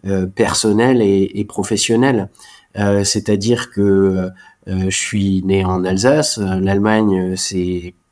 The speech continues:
c'est à moins de trente kilomètres. Donc, quelque part, euh, c'était un mouvement qui était naturel. Euh, je pense que se positionner à l'international,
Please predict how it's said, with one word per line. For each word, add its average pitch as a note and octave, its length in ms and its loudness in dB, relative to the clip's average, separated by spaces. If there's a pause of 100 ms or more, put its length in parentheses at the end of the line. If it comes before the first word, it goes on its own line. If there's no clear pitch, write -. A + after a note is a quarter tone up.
(160)
c'est - 160 -4
à F#2 100 -2
moins G2 220 2
de G2 60 0
trente G2+ 280 -4
kilomètres. G#2 640 0 (380)
Donc, G#2+ 160 -2
quelque A2+ 240 0
part, B2+ 380 2
euh, G#2 360 4
c'était B2 520 2
un G#2+ 100 2
mouvement A2 340 2
qui B2 80 -4
était G#2+ 200 -2
naturel. G2+ 580 0 (420)
Euh, G#2 240 2
je G#2+ 160 2
pense E3 300 0
que A2 440 2
se - 160 -2
positionner B2 600 2
à A#2 80 4
l'international, A2 960 0